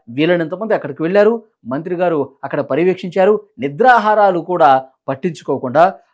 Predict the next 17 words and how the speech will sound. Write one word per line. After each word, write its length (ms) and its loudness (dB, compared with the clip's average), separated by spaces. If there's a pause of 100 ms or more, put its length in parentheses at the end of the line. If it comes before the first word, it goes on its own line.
(140)
అహోరాత్రులు 680 4
శ్రమించి 680 -4 (180)
రోజుల 340 2
వ్యవధిలో, 340 -2 (140)
కానీ, 240 -4 (340)
ఆ, 80 0
మూడు 200 -2
నాలుగు 160 2
రోజుల్లోనే 600 0 (160)
అన్ని 360 -2
గండ్లు 240 -2
కూడా 400 0 (220)
పూర్తి 200 -10
చేసిన 380 -10 (140)
పరిస్థితి 340 -8
కనిపిస్తోంది. 540 -12 (400)
So, 220 2